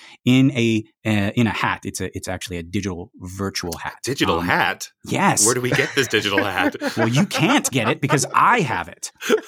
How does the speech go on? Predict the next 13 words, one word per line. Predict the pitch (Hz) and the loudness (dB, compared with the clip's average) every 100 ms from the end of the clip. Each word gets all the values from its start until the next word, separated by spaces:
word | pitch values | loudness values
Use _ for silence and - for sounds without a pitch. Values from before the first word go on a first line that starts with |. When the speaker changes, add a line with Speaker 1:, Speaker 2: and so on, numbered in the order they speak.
| 415 - - | -2 -2 0
Speaker 1:
I | 127 196 | 2 4
have | 165 143 | 4 2
this | 127 - | 0 0
digital | 131 127 | -2 -2
hat. | 110 104 110 - - | -2 -2 -4 -12 -4
It's | - 131 | -2 2
a, | 139 135 139 | 2 2 0
it's | 139 | 2
actually | 151 - 151 | 2 2 2
at | 127 | 4
spinnerwheel | - - 160 185 160 165 | 2 2 2 2 2 2
dot | 139 143 | 0 -2
com. | - 135 82 85 | 0 2 2 0